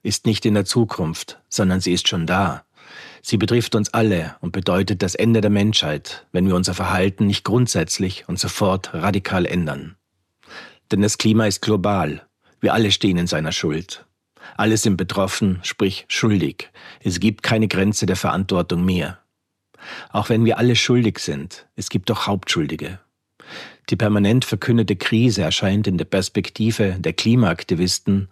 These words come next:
als Folge einer marktgesteuerten Ökonomie, was eine antikapitalistische Stoßrichtung nahelegt. Denn es sind die Industriegesellschaften des Nordens, so die Gewissheit, die in hohem Maße für die Erderwärmung verantwortlich sind.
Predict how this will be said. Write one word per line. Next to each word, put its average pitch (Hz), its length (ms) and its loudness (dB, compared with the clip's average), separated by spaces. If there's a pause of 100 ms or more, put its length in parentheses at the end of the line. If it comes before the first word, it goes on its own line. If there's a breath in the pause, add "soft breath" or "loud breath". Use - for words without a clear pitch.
(200 loud breath)
als - 180 -2
Folge 104 420 2
einer 90 120 2
marktgesteuerten 92 1000 0
Ökonomie, 95 680 2 (420 loud breath)
was 104 160 -2
eine 92 200 0
antikapitalistische 98 1000 0
Stoßrichtung 95 640 0
nahelegt. 92 760 0 (540 loud breath)
Denn 101 100 2
es 101 120 2
sind 107 180 2
die 107 60 0
Industriegesellschaften 101 1120 0
des 92 140 -2
Nordens, 101 640 0 (100)
so 104 160 0
die 90 100 -2
Gewissheit, 90 760 -2 (180)
die 101 80 0
in 90 120 2
hohem 110 280 4
Maße 90 540 0
für 101 140 -2
die 87 100 -2
Erderwärmung 90 640 0
verantwortlich 82 720 -4
sind. - 420 -4